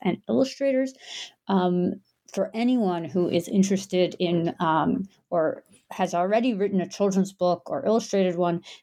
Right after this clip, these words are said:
They are a really great organization to help with the next steps. Um, so, uh, I always talk about my journey to get published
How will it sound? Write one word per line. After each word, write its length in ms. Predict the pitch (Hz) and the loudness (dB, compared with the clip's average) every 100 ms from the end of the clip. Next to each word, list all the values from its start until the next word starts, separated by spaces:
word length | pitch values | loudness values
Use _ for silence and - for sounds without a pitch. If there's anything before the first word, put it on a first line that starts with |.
| - | 0
They 260 | 180 180 | 0 2
are 160 | - 170 | 0 0
a 60 | 165 | 0
really 280 | 170 175 | 0 0
great 340 | 180 170 160 - | 0 0 -2 2
organization 840 | 170 156 156 156 160 - 156 160 - - | 0 0 -2 2 2 2 0 0 -2 -8
to 240 | - 160 | -4 -4
help 260 | - 147 160 | 2 2 4
with 80 | 170 | 0
the 80 | |
next 260 | 156 147 - | 0 -2 -4
steps. 500 | - 170 - - - - - - - _ 220 | 0 0 0 -8 -10 -12 -16 -18 -20 _ -2
Um, 300 | 190 180 180 _ _ _ _ _ | 0 0 -2 _ _ _ _ _
so, 440 | - 262 226 - - - | -6 0 0 0 -6 -14
uh, 60 | - _ | -14 _
I 100 | 240 | -2
always 240 | 311 349 - | 0 0 0
talk 180 | 277 247 | -4 0
about 300 | 208 185 190 | 0 0 2
my 640 | 190 196 202 208 208 196 - _ 185 | 0 0 0 0 0 -2 -10 _ -2
journey 360 | 180 185 165 | 4 4 4
to 60 | 156 | 0
get 200 | 165 - | 0 0
published 720 | - 185 175 170 - - - | -2 0 2 0 -2 -12 -16